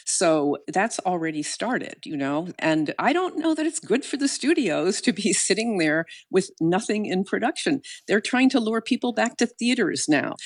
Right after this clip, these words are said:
and they're trying to get people subscribed to the streamers. So all of this is creating a frauder than usual hot mess. It's almost a moment of existential crisis for this industry,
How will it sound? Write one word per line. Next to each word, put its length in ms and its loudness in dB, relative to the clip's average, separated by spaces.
and 100 4
they're 120 6
trying 260 4
to 60 4
get 160 -2
people 260 0
subscribed 580 0
to 60 0
the 120 -4
streamers. 560 2
So 420 4
all 240 2
of 120 -2
this 420 0
is 320 2
creating 540 0
a 400 0
frauder 360 0
than 180 -2
usual 720 2
hot 320 -4
mess. 300 0
It's 140 -2
almost 360 6
a 60 0
moment 280 4
of 120 -8
existential 680 0
crisis 520 -2
for 80 -8
this 180 0
industry, 540 0